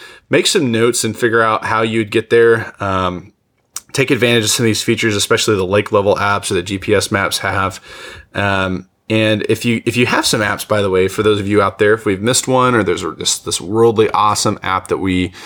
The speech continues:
we have, um, you know, we, when we see, we'll wonder what we've done with our whole lives. Let us know. So go into the Facebook group. If you're not a member of the group, ask us to join, um, and then,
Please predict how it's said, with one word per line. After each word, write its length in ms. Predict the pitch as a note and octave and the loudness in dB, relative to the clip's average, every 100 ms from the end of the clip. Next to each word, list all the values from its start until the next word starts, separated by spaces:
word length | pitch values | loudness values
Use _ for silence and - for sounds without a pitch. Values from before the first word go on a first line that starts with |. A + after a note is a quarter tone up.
| - - - | -18 -14 -2
we 140 | F#2+ | 2
have, 300 | F#2 F#2 - | 2 0 -2
um, 380 | F#2+ F2 F2 - _ - | -2 -2 -4 -8 _ -4
you 120 | G2 | 0
know, 300 | F#2 F#2 - | 0 -2 -4
we, 160 | G2 F#2+ - _ | 0 0 -2 _
when 260 | - G2+ G2+ | -4 0 2
we 200 | G2 F2+ | 2 0
see, 340 | - - G2 | -2 2 2
we'll 240 | F#2+ F#2 F#2 | 4 2 2
wonder 360 | F#2+ F#2 F#2 | 0 0 0
what 160 | F2 F2+ | 0 0
we've 140 | F#2+ | 2
done 160 | F#2 G2 | 0 0
with 140 | F#2+ | 0
our 80 | G2 | 0
whole 160 | F#2 F2+ | 0 2
lives. 400 | F#2 F#2+ F#2 - - - - | 2 0 -4 -10 -16 -16 -2
Let 120 | A#3 | 0
us 180 | C4 - | 0 0
know. 240 | A2+ A2 F2+ | 2 2 2
So 160 | A2+ | 0
go 180 | A2 C#3 | 2 2
into 140 | D3 | 2
the 100 | B2+ | 0
Facebook 460 | B2 A2+ A2 A2+ F#2 | 0 0 2 0 0
group. 420 | G#2+ G#2+ G2+ - | 2 4 2 0
If 240 | - G2 G#2 | -4 -2 -2
you're 100 | G#2 | 0
not 140 | A#2 | 0
a 60 | A2+ | 0
member 240 | A2 G#2+ | 2 2
of 80 | G#2 | 2
the 80 | G2 | 0
group, 360 | G#2+ G#2+ - - | 2 2 0 -2
ask 300 | B2+ C#3 B2 | -2 0 -2
us 120 | - | -2
to 60 | G2 | -2
join, 400 | G#2+ G#2+ A2 A2 - - - - | 0 2 0 -2 -10 -20 -18 -6
um, 460 | G2+ G2+ G2 G2 - | -2 0 0 -4 -4
and 180 | G#2 G2+ | 0 2
then, 400 | G#2 G2+ G2 | 2 2 0